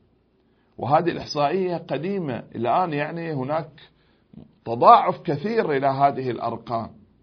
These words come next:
في إحصائية أعلنتها وزارة الداخلية البريطانية أن ثلث المراهقين في بريطانيا يتعاطون نوعًا من أنواع المخدرات. وفي العالم العربي أيضًا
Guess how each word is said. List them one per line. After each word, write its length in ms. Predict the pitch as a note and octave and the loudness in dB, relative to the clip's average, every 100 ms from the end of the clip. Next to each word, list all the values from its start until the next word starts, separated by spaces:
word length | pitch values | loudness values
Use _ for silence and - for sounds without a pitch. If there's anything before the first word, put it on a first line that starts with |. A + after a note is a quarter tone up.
| _ _ _ _ _ _ _ _ _ _ _ _ _ _ - _ | _ _ _ _ _ _ _ _ _ _ _ _ _ _ -20 _
في 280 | - E4+ - | 2 4 2
إحصائية 640 | - - G#3 G#3 B3+ A#3 | -4 4 6 6 2 2
أعلنتها 1000 | G3 F3 E3+ G3 A3 B3 G3 G#3 G#3+ G#3 - _ _ _ _ _ _ | 4 4 2 2 0 0 2 4 4 0 -10 _ _ _ _ _ _
وزارة 540 | - D3 G#3 B3+ B3 G#3+ | -2 4 6 6 6 0
الداخلية 680 | E3 E3 F3+ F3 F#3+ A#3+ | 0 4 4 4 -2 0
البريطانية 920 | A3+ F3 E3 D#3 D3+ C3+ B2+ A#2 G#2 - - | -2 0 0 0 2 2 2 -4 -8 -4 -2
أن 240 | D#3 F3+ | 0 -2
ثلث 360 | F3 C#4+ C4+ B3 | -2 -2 -2 -4
المراهقين 760 | G3 F#3 F3 F3 E3 E3 A3+ | -2 2 4 4 2 -2 -4
في 200 | A3+ A3 | -4 -4
بريطانيا 840 | G#3 G#3 G3+ G3+ G3 G3 G3 G3 G3 - _ _ _ _ _ | -2 -2 -2 0 0 0 -4 -6 -10 -20 _ _ _ _ _
يتعاطون 1000 | - B2+ B2+ A#2+ C3 C3 F3+ F3 D3 C3+ | -4 0 2 4 4 2 0 -2 -4 -6
نوعًا 320 | D3+ F3 D#3 | -6 -6 -8
من 220 | D3+ C3 B2 | -8 -8 -8
أنواع 380 | B2 C3 C#3 | -6 -6 -4
المخدرات. 960 | B2 G#2+ - G2+ F#2+ G2+ G2+ F#2+ - _ _ _ _ _ _ _ _ _ _ | -6 -8 -10 -12 -6 -6 -4 -8 -14 _ _ _ _ _ _ _ _ _ _
وفي 140 | A2+ A#2+ | -8 0
العالم 400 | A2 D#3 D3+ C3+ | 6 6 6 0
العربي 540 | B2+ C#3 D3 C#3 - | 0 2 0 -2 -4
أيضًا 460 | D3+ D3 D3 C#3+ | -4 -2 -4 -4